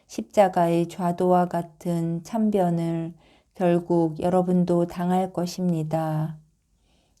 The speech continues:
그는 십자가 꼭대기에서 시면의 밑바닥으로 떨어졌습니다. 우리가 살고 있는 이 저주받은 세상은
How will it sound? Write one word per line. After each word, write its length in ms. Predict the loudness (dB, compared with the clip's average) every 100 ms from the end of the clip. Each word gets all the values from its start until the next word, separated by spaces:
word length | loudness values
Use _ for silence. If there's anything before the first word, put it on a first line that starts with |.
| -2
그는 380 | 2 4 4 2
십자가 560 | -2 -4 0 2 0
꼭대기에서 1120 | -2 -4 -2 -2 2 2 2 0 -4 -2 -4 -10 _ _
시면의 640 | -12 0 2 4 4 2 2
밑바닥으로 800 | -2 -2 -2 0 0 0 -2 -2
떨어졌습니다. 1300 | -2 -2 -2 -6 -6 -4 -2 -4 -6 -6 -6 -8 -12 _ _ _ _ _ _ _ _ _ _ _ _
우리가 500 | -2 2 2 2 0
살고 420 | 0 0 0 2 2
있는 580 | 4 4 4 2 0 0
이 260 | 0 0 0
저주받은 760 | -2 -4 -2 -2 -2 0 -2
세상은 880 | -2 -6 -4 -2 0 0 -2 -4 -8